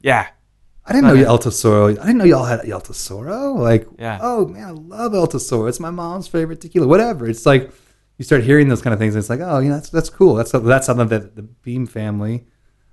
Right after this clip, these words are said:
Speaker 2: and the folks at Suntory, they've been, like, working on for a very long time.
Speaker 1: Yeah.
Speaker 2: Since
Speaker 1: Great reputation.
Speaker 2: seventeen eighties. <laughs> Yeah, it's
Speaker 1: Yeah.
Speaker 2: like, so, you
Speaker 1: So,
Speaker 2: know,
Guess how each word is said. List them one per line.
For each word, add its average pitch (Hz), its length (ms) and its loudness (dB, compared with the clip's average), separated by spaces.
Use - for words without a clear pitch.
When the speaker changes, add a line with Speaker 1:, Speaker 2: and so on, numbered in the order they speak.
Speaker 2:
and 107 240 -4
the 104 40 -8
folks 113 240 -8
at 101 60 -16
Suntory, 123 280 -2
they've 113 120 0
been, 110 120 0
like, 101 200 -4
working 113 240 -2
on 104 140 -2
for 104 140 -4
a 98 40 -2
very 113 240 6
long 101 220 0
time. 101 440 2
Speaker 1:
Yeah. 110 200 -18
Speaker 2:
Since - 340 -14
Speaker 1:
Great 160 160 4
reputation. 143 300 -6
Speaker 2:
seventeen 117 360 2
eighties. 131 340 6
<laughs> 117 80 6
Yeah, 175 140 4
it's 190 120 2
Speaker 1:
Yeah. 147 260 0
Speaker 2:
like, - 280 -2
so, 120 340 4
you 123 120 6
Speaker 1:
So, 131 60 4
Speaker 2:
know, 131 300 4